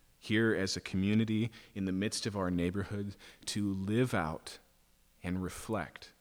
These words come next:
to model the kingdom that is to come. Not to bring it, but because its coming is inevitable.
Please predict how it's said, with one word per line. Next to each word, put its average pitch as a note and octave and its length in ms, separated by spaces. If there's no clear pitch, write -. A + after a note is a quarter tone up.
to - 120
model F#2+ 580
the - 80
kingdom F2+ 400
that E2 100
is E2 160
to - 80
come. C#2+ 240
Not A2+ 240
to C3+ 100
bring C#3 260
it, F2+ 260
but G2 100
because G2 380
its - 220
coming G#2+ 600
is F2 180
inevitable. D#2+ 640